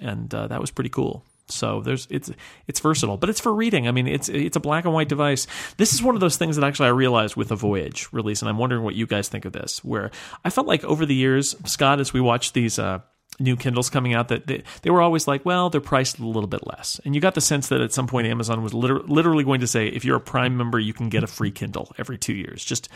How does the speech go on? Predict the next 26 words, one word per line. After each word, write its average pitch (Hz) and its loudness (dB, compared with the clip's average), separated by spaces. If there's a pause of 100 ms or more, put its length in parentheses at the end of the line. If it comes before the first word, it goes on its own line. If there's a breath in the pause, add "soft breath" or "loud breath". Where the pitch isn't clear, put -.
(380 loud breath)
we 147 6
don't 123 2
care. - -6
It's, - -2 (160)
we 135 2
just 127 0
don't 120 2
care. 104 0
Just 98 -6 (340 loud breath)
buy 104 2
things. 92 -6
That's 107 -2
all 123 4
we 120 4
ask, 90 -6
is 101 -4
just - -6
keep 127 -2
buying 101 0
things." - -8 (460 loud breath)
And 143 2
then 151 4
that 165 2
may 151 4
yet 131 2
happen. 117 -2